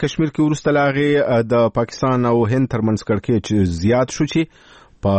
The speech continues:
هندي کشمیر کې د هندوستان حکومت له دغه ایالت څخه کورواکي واخیسته. د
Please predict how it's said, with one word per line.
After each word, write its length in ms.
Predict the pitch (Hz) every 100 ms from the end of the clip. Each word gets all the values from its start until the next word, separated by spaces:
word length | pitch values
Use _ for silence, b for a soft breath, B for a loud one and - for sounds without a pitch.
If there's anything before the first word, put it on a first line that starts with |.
| 98
هندي 240 | 107 113 127 123
کشمیر 300 | 113 120 117
کې 280 | - 135 135
د 300 | 127 117 107
هندوستان 480 | 110 101 - 120 113 95
حکومت 500 | 104 - 110 127 - - 110 101
له 100 | 104 101 95
دغه 160 | 127 120
ایالت 260 | 107 107 113 -
څخه 340 | - 139 135 -
کورواکي 540 | 107 90 101 92 - 113 117 101
واخیسته. 500 | 85 80 - - 104 98 _ _ b b b b b b b b - - - - - - - - - - _ - -
د 20 | 95